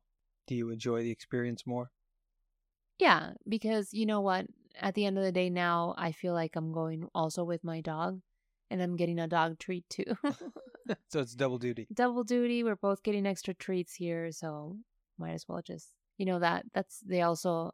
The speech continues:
Speaker 2: always tell him he's beautiful, so I appreciate that too.
Speaker 1: Well, I wonder if you can just go through the drive-through and say, "I'd just like a dog treat."
Speaker 2: I bet they would give it to
Speaker 1: <laughs>
Speaker 2: you.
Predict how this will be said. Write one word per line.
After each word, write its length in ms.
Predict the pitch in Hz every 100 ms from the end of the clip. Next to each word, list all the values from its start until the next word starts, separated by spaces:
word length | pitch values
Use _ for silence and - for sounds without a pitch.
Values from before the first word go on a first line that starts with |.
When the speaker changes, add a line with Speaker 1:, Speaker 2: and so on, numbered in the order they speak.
| -
Speaker 2:
always 360 | 160 156 160 156
tell 120 | 165
him 100 | 156
he's 160 | 160 156
beautiful, 500 | 151 151 151 165 156
so 100 | 170
I 40 |
appreciate 580 | 165 - 156 - 160 160
that 180 | - -
too. 460 | - 180 165 165 -
Speaker 1:
Well, 460 | 143 143 151 143 - _ _ _
I 80 | -
wonder 260 | 139 180 247
if 100 | 254
you 120 | 220
can 140 | 226
just 280 | 208 160 127
go 240 | 113 139 131
through 140 | 147
the 100 | 135
drive-through 720 | 123 120 127 127 - 135 135
and 100 | 139
say, 200 | - 123
"I'd 180 | 139 196 -
just 180 | - 294
like 100 | 320
a 60 | 196
dog 300 | 147 143 139
treat." 240 | 165 185 _ - - _ _ _ _ -
Speaker 2:
I 140 | 208 202
bet 240 | 202 208
they 120 | 294
would 140 | 294 -
give 140 | 220
it 100 | 277
to 120 | 285
Speaker 1:
<laughs> 120 | 170
Speaker 2:
you. 300 | 170 - 180